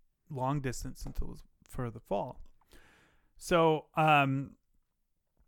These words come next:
so left that, you know, I left it, and then I, I brought up something with her about, like, Erica calls it the Jimmy leg I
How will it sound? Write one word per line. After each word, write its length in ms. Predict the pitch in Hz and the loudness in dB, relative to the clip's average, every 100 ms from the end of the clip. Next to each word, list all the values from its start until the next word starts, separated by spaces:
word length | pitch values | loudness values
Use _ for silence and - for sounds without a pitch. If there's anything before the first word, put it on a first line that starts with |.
| _ _ - _ - | _ _ -20 _ -8
so 360 | - 170 147 - | -2 0 -2 -6
left 380 | 175 220 285 - | 0 4 4 4
that, 320 | 240 185 175 - _ _ _ _ - | 2 2 0 -4 _ _ _ _ -4
you 120 | 214 | 0
know, 140 | 160 | 0
I 160 | 156 170 | 0 0
left 540 | 185 226 285 - - - | 2 2 0 -4 -14 -4
it, 220 | 185 185 _ | -4 -4 _
and 120 | 185 196 | -2 0
then 100 | 233 | 2
I, 180 | 220 - _ _ _ _ - | 0 -6 _ _ _ _ 0
I 80 | 165 | 4
brought 240 | 220 285 | 6 4
up 100 | 285 | 2
something 320 | - 185 - | -2 -4 -2
with 140 | 180 170 | -4 -4
her 320 | 170 156 151 | -2 -2 -2
about, 360 | 131 127 123 127 | -2 -4 -4 -6
like, 360 | 123 117 _ - - - _ - _ _ _ - | -8 -10 _ -10 -10 -18 _ -20 _ _ _ -6
Erica 320 | 143 135 135 | -4 -4 -8
calls 300 | - 120 123 | -6 -6 -8
it 100 | - | -12
the 80 | 120 | -12
Jimmy 340 | 135 123 127 | -8 -8 -6
leg 460 | 123 123 120 120 120 _ - | -8 -8 -8 -10 -16 _ -12
I 300 | 123 120 | -8 -10